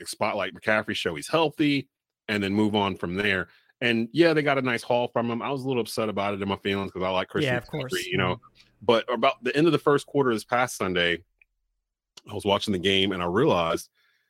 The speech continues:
Speaker 1: you know, honestly, I haven't watched McCaffrey with the Panthers in two years. Like, I've kinda gotten used to him not being there. So
Speaker 2: Right.
Speaker 1: once, once I realized, like, well, we've already seen what it looks like without him. Let's just kinda go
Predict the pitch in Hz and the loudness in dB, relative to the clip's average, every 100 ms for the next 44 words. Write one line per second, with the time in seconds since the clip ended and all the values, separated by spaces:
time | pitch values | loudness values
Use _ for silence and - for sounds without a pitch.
0 | - 110 113 101 170 113 120 185 101 90 | -4 -2 0 0 0 0 0 0 -2 0
1 | - - 90 113 156 92 - - 214 - | 0 -2 -2 0 0 -4 -2 -2 -2 -4
2 | 80 - 135 151 - - - _ _ 104 | -4 0 2 2 -2 -10 -20 _ _ -2
3 | 90 76 - 98 90 151 170 120 87 117 | -2 -2 -2 -2 -2 0 2 2 0 -2
4 | - 104 101 80 82 117 - 85 76 73 | 0 0 0 0 2 0 -2 -6 -4 -6
5 | 71 78 - 104 92 156 160 110 - _ | -6 -2 2 2 2 -4 -4 -4 -4 _
6 | 123 123 151 131 107 151 123 110 107 120 | 0 2 4 4 6 4 4 -2 -4 -4
7 | 120 135 120 143 175 139 85 - - 190 | -2 -4 0 0 0 -4 -10 -12 -2 0
8 | 220 107 98 - 92 - - 165 113 104 | 2 0 -2 -2 -2 -2 -4 -2 0 0
9 | 123 - 156 - - _ _ _ - 143 | -2 -2 -4 -4 -12 _ _ _ -2 0
10 | 127 131 131 131 | 2 2 2 0